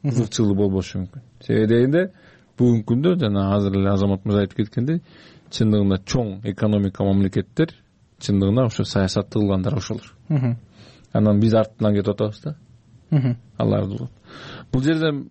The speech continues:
Speaker 2: жана таасир боюнча айтып кетейинчи кошумча. Э, эми, э, албетте жана Россияга санкция болсо бизге таасир тиет.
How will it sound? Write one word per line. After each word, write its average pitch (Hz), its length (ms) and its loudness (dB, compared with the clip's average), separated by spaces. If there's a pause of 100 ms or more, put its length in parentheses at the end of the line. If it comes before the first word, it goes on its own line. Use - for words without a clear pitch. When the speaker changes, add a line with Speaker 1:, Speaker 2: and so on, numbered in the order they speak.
(140)
Speaker 2:
жана 143 240 0
таасир 151 420 -2
боюнча 156 320 0
айтып 143 160 0
кетейинчи 175 420 -4
кошумча. 104 580 -8 (200)
Э, 110 360 -4 (140)
эми, 135 560 0
э, - 320 -8
албетте 151 580 -2
жана 123 300 -4
Россияга 113 480 -4
санкция 120 440 -2
болсо 147 300 -6
бизге 123 380 0
таасир 143 360 -2
тиет. 151 260 -4